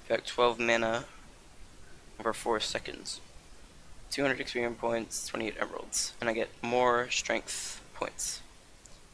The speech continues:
Ooh, and another daily reward. Some unidentified rare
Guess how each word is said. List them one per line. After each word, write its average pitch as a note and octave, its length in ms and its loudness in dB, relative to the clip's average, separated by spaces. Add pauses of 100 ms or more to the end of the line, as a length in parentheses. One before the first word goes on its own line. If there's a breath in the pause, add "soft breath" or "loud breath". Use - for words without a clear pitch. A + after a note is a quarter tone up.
(100)
Ooh, D#3+ 60 8
and D#3+ 100 10
another C3 240 4
daily A2+ 300 0
reward. - 460 -4 (1500)
Some - 240 -4
unidentified A2+ 680 2
rare A2 200 0